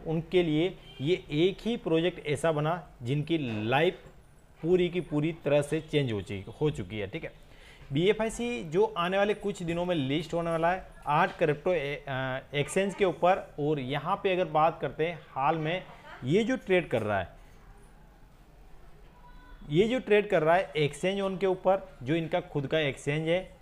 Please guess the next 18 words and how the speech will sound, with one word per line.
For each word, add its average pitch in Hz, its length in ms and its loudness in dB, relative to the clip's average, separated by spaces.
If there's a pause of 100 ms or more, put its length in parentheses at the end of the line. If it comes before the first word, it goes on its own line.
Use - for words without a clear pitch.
(100)
और 156 280 0
आने 147 180 0
वाले 180 220 2
दिनों 151 240 0
में 165 220 0 (180)
Digi 143 300 -2
Finex 160 400 -2
के 170 120 0
ऊपर 156 280 2
इसका 139 220 0
अनाउंसमेंट 170 760 -2
जो 190 100 2
थे 180 300 -2
वो 165 240 0
स्टार्ट 151 360 0
हो 165 80 0
चुका 160 260 2
है। 190 140 0